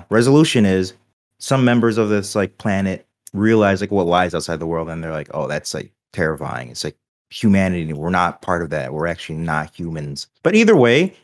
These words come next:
in either s-, scenario, whether the central conflict is, uh, Rio Duvac ex-, searching for information, planet, like, being, like, blinded to, like, the reality of, like, the universe, the way it's, like, played out is, like,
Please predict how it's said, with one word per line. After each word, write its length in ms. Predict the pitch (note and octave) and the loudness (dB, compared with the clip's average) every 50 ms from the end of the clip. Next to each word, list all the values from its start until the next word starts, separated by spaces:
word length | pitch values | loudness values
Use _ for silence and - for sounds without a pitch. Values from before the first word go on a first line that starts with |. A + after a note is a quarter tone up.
| _ _ - | _ _ 0
in 80 | C3+ | 2
either 200 | C#3 D#3+ E3 E3 | 4 4 4 4
s-, 340 | D3 - - - - - - | 2 2 -2 -4 -6 -8 -8
scenario, 460 | B2+ - - A#2 G#2+ G#2 A2 A#2+ B2 A2+ | -6 -4 -2 0 2 2 2 2 2 2
whether 320 | A2 G#2 G#2 G2 G2+ G2+ | 2 2 2 0 0 -2
the 140 | G2 G2+ F#2+ | -2 -4 -4
central 260 | - - A#2 G#2 G2+ | -4 -4 -4 -4 -4
conflict 380 | - G#2+ G2+ G2 G2 G#2 F#2+ - | -4 -4 -4 -4 -4 -6 -6 -4
is, 240 | F#2+ F#2 F2 F2+ - _ _ _ _ _ _ - | -4 -4 -4 -6 -10 _ _ _ _ _ _ -6
uh, 140 | D#2+ E2+ F2 | -4 -4 -2
Rio 240 | F2+ F#2+ G2 G2 F#2 | 0 0 0 0 0
Duvac 580 | F2 G2+ G#2 G2 - G2 F#2+ F#2+ F#2+ F#2+ - | 0 -2 -2 0 0 0 2 2 2 0 -2
ex-, 280 | F2+ D#2 - - - - _ _ _ | -6 -12 -12 -12 -14 -14 _ _ _
searching 480 | - - - B2 A2+ A2+ - B2 A2+ G#2+ | -6 -2 2 2 2 2 2 0 -2 0
for 240 | - G#2+ G#2 G2 | 0 0 0 0
information, 580 | G2 G2 - G2+ F#2+ F#2 G#2 A2 - D3+ D3+ D3+ D3 - - _ _ - | 0 -2 -2 -2 -2 -2 -2 -2 -2 -4 -4 -4 -6 -10 -20 _ _ -10
planet, 500 | - - G2+ G2 G2 G2 G2 F#2+ - - | -6 -2 -2 -2 0 -2 -4 -4 -6 -8
like, 220 | F#2 F2 D#2+ E2+ | -10 -10 -8 -6
being, 280 | - G2 F#2 F#2 F#2 F2+ | -6 -4 -4 -4 -4 -4
like, 200 | F2+ F2 E2+ - - | -6 -8 -8 -10 -12
blinded 520 | F2 F2 F#2+ F2 F2+ F2+ F#2 F2+ F#2+ E2 - | -8 -4 -4 -2 -2 -2 -4 -4 -6 -8 -8
to, 120 | - F#2+ | -6 -4
like, 180 | F2+ F2 D#2+ - | -4 -4 -4 -6
the 80 | - F2+ | -6 -4
reality 440 | F2+ F2 F2 F2 F2 E2+ E2+ F2+ | -2 -2 -2 -2 -2 -2 -4 -6
of, 100 | F2 D#2+ | -6 -8
like, 140 | E2+ E2 _ - | -8 -10 _ -8
the 80 | F2 | -8
universe, 440 | E2+ F2 F2+ F2+ G2 B2 C#3+ C#3+ - _ _ _ _ _ - | -6 -6 -4 -2 0 0 0 -2 -4 _ _ _ _ _ 0
the 120 | D3+ D3 | 4 4
way 260 | C#3 D3+ F3 G3 G3 F#3+ | 6 6 6 6 6 4
it's, 120 | F#3 - | 4 2
like, 200 | E3+ C#3+ - - | 0 -2 -2 -2
played 240 | - C#3+ C3+ A2 A#2 | 0 2 2 4 4
out 240 | B2+ C#3 B2+ - F#2+ | 4 4 4 2 2
is, 240 | G#2 G#2+ G2+ G2 | 0 0 0 0
like, 200 | G#2 G2 F#2+ - | 0 -2 -2 -4